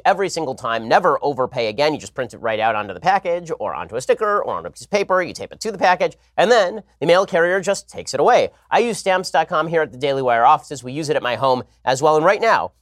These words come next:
you can enjoy stamps dot com service with a special offer, including a four-week trial, plus postage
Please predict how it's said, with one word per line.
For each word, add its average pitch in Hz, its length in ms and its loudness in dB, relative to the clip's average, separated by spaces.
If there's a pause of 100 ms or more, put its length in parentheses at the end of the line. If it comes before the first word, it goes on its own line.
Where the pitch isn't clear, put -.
you 190 100 -4
can 208 160 -4
enjoy 147 280 0
stamps 175 340 0
dot 156 160 2
com 156 180 0
service 156 320 -2
with - 100 -8
a 131 60 -2
special 190 380 0
offer, 135 260 4
including 147 320 -4
a 131 100 -2
four-week 214 680 2
trial, 156 360 4
plus 214 300 -2
postage 117 460 -4